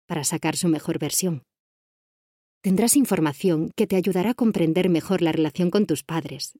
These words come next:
con tus hermanos, con tu pareja, con tus hijos, con tus amigos y con tus compañeros de trabajo. En definitiva,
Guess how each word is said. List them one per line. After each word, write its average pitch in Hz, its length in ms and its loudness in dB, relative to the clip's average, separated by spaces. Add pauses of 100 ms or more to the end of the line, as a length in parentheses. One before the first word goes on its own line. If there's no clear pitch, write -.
con 175 120 0
tus - 160 -4
hermanos, 160 640 -2 (140)
con 143 140 -14
tu - 80 -12
pareja, 165 560 0
con 175 160 0
tus - 180 -2
hijos, 180 400 -4 (680)
con 180 100 0
tus 160 220 0
amigos 190 580 0
y 180 100 -4
con 160 140 -2
tus 165 160 0
compañeros 160 640 2
de 170 100 2
trabajo. - 520 -4 (840)
En 170 100 -2
definitiva, 147 640 -2